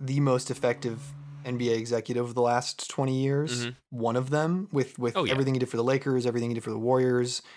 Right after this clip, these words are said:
Speaker 2: Yep.
Speaker 1: And now, you know, bringing in Kawhi, like, hi-, his record was sterling in terms of being
Speaker 2: Oh,
Speaker 1: a-,
Speaker 2: yeah.
Speaker 1: an N B A executive. This is certainly a bit of, uh, tarnishing of that.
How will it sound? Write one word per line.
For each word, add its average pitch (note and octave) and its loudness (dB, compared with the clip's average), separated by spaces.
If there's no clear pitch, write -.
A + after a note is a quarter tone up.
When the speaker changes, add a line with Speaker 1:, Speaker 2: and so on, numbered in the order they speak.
Speaker 2:
Yep. - -8
Speaker 1:
And B2 -2
now, B2 4
you D3+ -4
know, A#2 -2
bringing C#3 4
in B2 2
Kawhi, B2 4
like, C3+ 0
hi-, E3+ 0
his E3 2
record C#3+ 2
was - -8
sterling - 0
in C#3+ -14
terms A2+ -6
of G#2+ -12
being A2+ 0
Speaker 2:
Oh, F#2+ 2
Speaker 1:
a-, D#2 2
Speaker 2:
yeah. G1+ -2
Speaker 1:
an - -4
N A#2 -2
B A2+ -4
A - -4
executive. - -10
This B2+ -2
is C3 -2
certainly A2+ -2
a - -10
bit A#2+ -6
of, - -10
uh, - -6
tarnishing A2 -2
of - -10
that. - -4